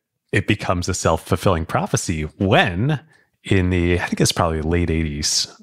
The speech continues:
early nineties, Dave gets his big break and he gets through to John Doran. John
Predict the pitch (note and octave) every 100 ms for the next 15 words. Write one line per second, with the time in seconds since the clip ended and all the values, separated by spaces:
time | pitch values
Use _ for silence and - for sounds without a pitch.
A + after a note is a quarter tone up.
0 | _ - D#2+ D2+ D#2+ F2 C#2+ F2 - -
1 | _ _ _ _ - F#2 F#2 A#2+ - G2+
2 | - F2+ E2+ - C2 - - - _ _
3 | _ - F2+ E2 D#2+ F#2+ - - - D#2+
4 | C2+ D#2 F2 _ _ _ _ _ _ -
5 | - - E2 C#2+ C2+ G2+ B2+ D#2 D#2 D2+
6 | F2+ C3 G2 D#2 F2+